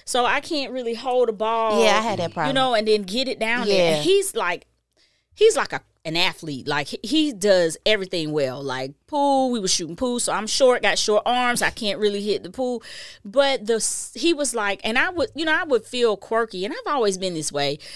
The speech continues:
Speaker 1: So I, it doesn't bother me. It's just to have the fun to me. Like, let's
Speaker 2: Mm-hmm.
Speaker 1: do it. I'm, I'm down for it. I have fun, da, da, da, da, da, da. But it's a side, and I'm sure she felt that way, like, you know, "Do I look like a fool sitting out here doing this?"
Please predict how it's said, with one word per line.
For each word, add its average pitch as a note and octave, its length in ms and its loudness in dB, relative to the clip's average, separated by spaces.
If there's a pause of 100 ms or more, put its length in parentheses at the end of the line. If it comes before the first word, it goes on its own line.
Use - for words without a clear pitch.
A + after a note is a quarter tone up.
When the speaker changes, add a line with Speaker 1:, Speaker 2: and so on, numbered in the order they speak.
Speaker 1:
So A#3+ 180 2
I, C#4 200 0
it D4 140 0
doesn't C#4+ 200 2
bother G#3 260 2
me. F#3 220 -6
It's D4 160 -4
just A#3 200 -2
to G3+ 60 -2
have G3 220 0
the D3 80 -2
fun D#3 320 -4
to C#3+ 60 -4
me. D#3+ 200 -2
Like, D3 260 -2
let's F#3 180 2
Speaker 2:
Mm-hmm. F3 40 -6 (120)
Speaker 1:
do G#3+ 80 6
it. D#3+ 60 4
I'm, F#3 320 -4
I'm C4+ 180 -6
down G#3+ 280 0
for D#4 280 0
it. B3+ 60 0
I E3+ 60 -2
have F#3 240 -4
fun, B3 420 -2
da, G#3+ 100 4
da, G3 80 -4
da, F#3 280 -8
da, F3+ 120 -6
da, F#3+ 120 -4
da. D4 200 4 (420)
But B3+ 320 -2
it's C#4+ 200 -2
a A#3 60 0
side, A3+ 720 -2 (120)
and F#3+ 120 -6
I'm G#3+ 120 -2
sure G#3 200 -2
she C4+ 220 -4
felt A3 300 -2
that E3+ 160 0
way, F3+ 180 0
like, D#3 340 -8
you F#3+ 100 -10
know, F3 340 -4
"Do G3 100 -6
I C#4 60 -6
look A4+ 260 -8
like D#4+ 160 -10
a - 20 -12
fool D4+ 300 -8
sitting C4+ 240 -6
out B3+ 100 -4
here B3 140 -4
doing A#3+ 240 -4
this?" A#3+ 180 0